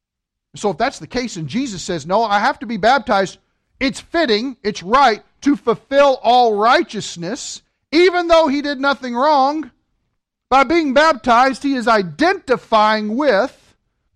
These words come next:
sinners. Does he not take on our sin? Does he not take on the sins of the world? See, we haven't even moved into the idea of Christian baptism yet. This is still speaking of the baptism of repentance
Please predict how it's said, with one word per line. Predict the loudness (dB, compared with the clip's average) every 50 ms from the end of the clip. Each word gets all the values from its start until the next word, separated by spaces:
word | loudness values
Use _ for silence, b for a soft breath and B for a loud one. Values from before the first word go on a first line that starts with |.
| _ _ _ -20
sinners. | -14 -8 -4 -4 -4 -4 -8 -14 _ _ -20 -20 -20 -20 _ _ _ _ _ _ _ _ _ _ _ _ _ _ _ _ _ _
Does | -2 -2 -2 -2
he | -2 -2
not | 0 0 0 0 -2
take | -2 -4 -2 -2 -2
on | -2 -2
our | -2 -4 -4
sin? | -6 -8 -10 -8 -8 -10 -12 -16 _ _ _ _ _ _ _ _ _ _ _ _ _ _ _ -10
Does | -8 -8 -6
he | -4
not | -4 -4 -4 -4
take | -6 -6 -6
on | -6 -6
the | -8 -8
sins | -10 -12 -12 -12
of | -12 -12
the | -12
world? | -10 -8 -8 -8 -8 -10 -12 -14 -12
See, | -12 -8
we | -4 -2
haven't | -2 -2 -2 -4 -6
even | -6 -6 -6
moved | -6 -6 -6 -6 -8 -8
into | -10 -10 -10 -8
the | -6 -2 -2
idea | -2 -2 -2 -4 -6
of | -6 -8 -14
Christian | -16 -12 -10 -10 -10 -10 -12 -16 -14 -14 -14
baptism | -12 -10 -10 -10 -12 -12 -14 -14 -14 -14 -14 -14 -14
yet. | -10 -10 -10 -12 -12 b b b b
This | b -4 -4 -4
is | -6 -12 -12
still | -14 -16 _ -6 -4 -4 -4 -4
speaking | -6 -8 -8 -8 -8 -8 -6 -6
of | -6 -4 -4
the | -6 -8
baptism | -6 -4 -2 -2 -2 -4 -6 -8 -10 -10 -10 -6 -4
of | -4 -4 -4 -6
repentance | -8 -10 -10 -10 -8 -6 -6 -6 -6 -8 -12 -12 -12 -14 -18 _ -20 -18 -18 -18 -20 -20 _